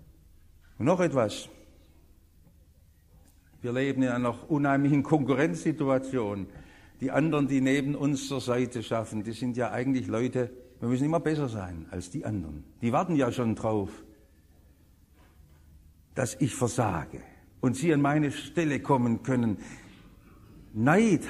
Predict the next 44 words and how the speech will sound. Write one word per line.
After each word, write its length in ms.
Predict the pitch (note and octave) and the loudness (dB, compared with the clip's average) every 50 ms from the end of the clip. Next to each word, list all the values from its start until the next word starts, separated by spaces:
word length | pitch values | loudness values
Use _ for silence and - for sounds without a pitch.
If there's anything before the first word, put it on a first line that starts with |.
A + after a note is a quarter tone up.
| - F3+ | 0 2
Hass, 240 | G3+ G#3+ - - D3+ | 2 2 2 0 2
Missgunst 720 | E3 A#3 C4+ C4 - - - F3+ E3+ D3 C3+ - - - | 4 4 4 4 2 2 4 4 6 6 4 2 2 -2
ist 160 | C3+ - - | -2 0 4
heute 260 | D3 D3+ C#3 C#3+ C3+ | 4 6 6 4 4
fast 300 | - D#3+ F#3 F#3+ - - | 4 4 4 4 4 4
im 120 | D#3+ D3 - | 4 4 4
Arbeitsleben 720 | - C3+ C#3 D3 E3 F3+ E3+ - F3+ G3+ A3 A3+ F#3 G3 | 4 4 6 6 6 4 4 2 4 4 4 4 6 8
mitprogrammiert. 1040 | A3+ D#4 D#4+ - - - G3 F3+ D3 - - B2 A#2+ B2+ A#2+ A#2 A2 G2+ F2 D2 - - - - - - - - - | 8 8 8 8 4 4 6 6 6 4 2 0 0 2 2 2 2 0 0 -4 -8 -12 -14 -14 -16 -16 -16 -8 -6
Das 160 | G2 - - | -6 -6 -4
braucht 400 | - A#2 F3+ C4+ D#4 D#4 - - | 2 4 6 6 6 6 4 2
man. 460 | C4 C#4+ C4 G#3+ C3+ - - - - - - - - - - - - - - - - - - - - - | 4 4 4 4 2 -2 -4 -8 -14 -16 -20 -20 -20 -20 -20 -20 -20 -20 -20 -20 -20 -20 -20 -20 -2 4
Ich 100 | D#3 D#3+ | 6 8
muss 200 | G#3 A3+ F#3+ - | 8 8 6 4
doch 140 | G#3 F#3 - | 4 4 6
besser 320 | - C#4+ E4 C#4 C4 A3+ | 8 8 10 10 8 8
sein 280 | D#3+ F3+ F3 F3 F3 E3+ | 8 6 6 8 8 8
als 220 | D#3+ D#3 D#3 - | 8 8 6 6
der 120 | G3 D#3+ | 4 6
andere. 280 | F#3 G3 F#3+ D3+ E3+ F#3 | 6 6 6 6 6 6
Wenn 100 | G3 G3 | 6 6
ich 140 | F#3+ F3+ - | 6 6 6
sehe, 220 | G#3+ A3+ A#3+ A#3 | 6 6 6 6
dem 160 | A#3+ A3+ G3+ | 4 4 4
gelingt 320 | D#3 G#3 G#3+ C4 D#4 D#4 A#3+ | 4 6 6 6 6 8 8
was, 160 | C4 A3+ F3+ | 6 6 6
ich 100 | F#3 - | 2 4
kann 160 | - G3+ G3+ | 4 4 6
mich 140 | G3 F#3+ E3 | 6 6 8
ja 100 | F#3 F3+ | 8 8
nicht 220 | G#3 C#4 C#4 C4+ | 8 8 6 8
mitfreuen. 520 | C#4+ D#4+ D#4 - - - A3 G3 F#3 E3+ C#3+ - - - | 8 6 6 6 4 4 4 6 6 6 4 2 6 8
Warum 280 | F#3 G#3 A3+ A#3+ G#3+ - | 10 12 12 12 12 10
gelingt's 400 | A3 G3+ G3+ G3 F#3+ - - G3 | 8 10 10 8 8 8 8 10
mir 180 | A#3+ D4 E4+ | 10 12 12
nicht 240 | E4 D#4 B3+ - - | 10 8 8 6 6
so 240 | - A#3+ A#3 A3 G3+ | 6 6 6 6 4
wie 80 | G#3 | 4
dem 160 | E3+ F#3+ F#3+ F#3+ | 4 4 4 6
anderen? 400 | A3 D4 E4 D#4 - C#4 A3+ - - - | 6 6 6 6 6 6 4 4 2 6
Warum 320 | F#3 G#3 F3+ G#3 G#3+ F#3 - | 8 8 8 8 6 4 4
kommt 260 | - A3 G3 F#3 - | 4 4 4 6 6
der 160 | G#3+ B3 C#4 | 6 8 6
vorwärts? 640 | C4 C4+ C4+ C#4+ C#4+ C4+ B3 A#3+ G3+ - - - - - - - | 6 6 6 6 8 8 8 8 6 4 0 -6 -8 -12 -12 2
Warum 400 | - F#3 F#3 E3 F#3+ G3 F3+ - | 6 6 8 8 8 6 4 2